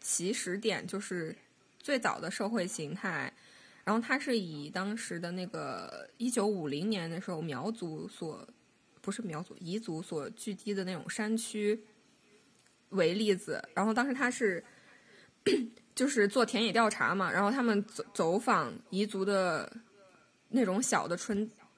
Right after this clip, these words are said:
村寨，然后他们是盖在很高的山上，然后可能一个村子就是十几户人，十几户到最多一百户人吧，他们是一个很小的这样一个社群。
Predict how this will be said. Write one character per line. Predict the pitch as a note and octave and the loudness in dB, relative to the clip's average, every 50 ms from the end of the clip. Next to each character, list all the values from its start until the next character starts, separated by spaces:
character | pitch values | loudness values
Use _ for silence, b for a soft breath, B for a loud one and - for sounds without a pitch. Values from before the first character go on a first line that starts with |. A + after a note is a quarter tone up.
| _ - | _ -12
村 | - - - A#3 A3+ | -6 0 2 4 4
寨， | A#3 B3 A#3 G3+ E3 | 4 4 2 2 2
然 | C#3+ D3+ E3+ | 2 2 0
后 | A3 B3 | 0 -2
他 | A#3 A#3 B3+ | -2 0 0
们 | A3+ A3 G3+ | 0 2 0
是 | A3+ - - G#3+ F#3+ F#3 F#3 E3+ E3+ D#3+ - - _ _ _ _ | 0 -2 -2 0 0 0 0 0 -2 -4 -6 -8 _ _ _ _
盖 | - - A#3+ A3 G3 | -2 0 0 2 2
在 | - F3+ D#3+ C#3 D#3+ | 0 0 0 -2 -2
很 | F#3+ - - - D#3+ C3 | -6 -8 -10 -12 -10 -6
高 | C3+ - F#3 G3+ | -2 0 0 0
的 | G#3 G3 | 0 -2
山 | - - G3+ F#3+ A3 | -2 -2 -2 -2 0
上， | A#3 | -2
然 | F3+ D#3+ | -2 -2
后 | E3 F3 | -2 -4
可 | - - F3+ | -4 -6 -6
能 | D#3+ D#3+ F3 F3+ F3+ F#3+ G#3+ B B B B B B | -6 -4 -4 -2 -2 -4 -4 B B B B B B
一 | B F3 F#3+ | B 0 2
个 | G3+ A3 | 2 2
村 | G#3+ - C4 G#3+ G#3+ A3 | 0 0 -2 0 0 0
子 | G#3 G3 | -2 -2
就 | F#3+ F#3+ F3+ | -2 -4 -4
是 | G3 - - - D#3+ D#3 D#3 C#3+ - - b b b b b b b _ - | -4 -6 -6 -6 -6 -4 -6 -6 -8 -10 b b b b b b b _ -14
十 | - - - F#3 G3 | -10 -8 -6 -4 -4
几 | G3 - F3 | -2 -2 -4
户 | F#3 - G3 G3 F3+ | -2 0 0 0 0
人， | E3 D#3 C#3+ C#3+ D3+ | 0 0 -2 -2 -2
十 | F3 - G3+ | -2 -2 -2
几 | G#3 G#3 E3+ | 0 0 -2
户 | D#3+ - F#3 | -4 -4 -2
到 | F3+ F#3 E3+ D#3+ D3+ - - - - | 0 0 2 2 0 -2 -6 -10 -12
最 | - - B3 A3 | -4 -2 0 0
多 | G#3 G3+ | 2 2
一 | A3 | 2
百 | G#3+ F#3 D#3 A#2 | 2 0 -2 -2
户 | - - F#3+ | -4 -4 -4
人 | F3+ D#3+ - - | -4 -4 -4 -2
吧， | D#3 D#3 - F3+ | -2 -2 -4 -4
他 | - F#3 | -6 -6
们 | F#3+ | -6
是 | G3 - F#3 | -4 -4 -4
一 | E3+ | -4
个 | E3 F#3 | -4 -6
很 | - - E3+ | -6 -4 -4
小 | A#3 A#3+ - - | -4 -4 -6 -6
的 | - | -4
这 | G3 G3 | -4 -4
样 | F3 D#3+ | -2 -2
一 | D#3+ | -4
个 | E3+ G#3 | -4 -4
社 | - - G#3 F#3 | -4 -2 -4 -4
群。 | F3 - - D#3 C#3+ C3+ G#3+ | -4 -6 -6 -8 -8 -8 -12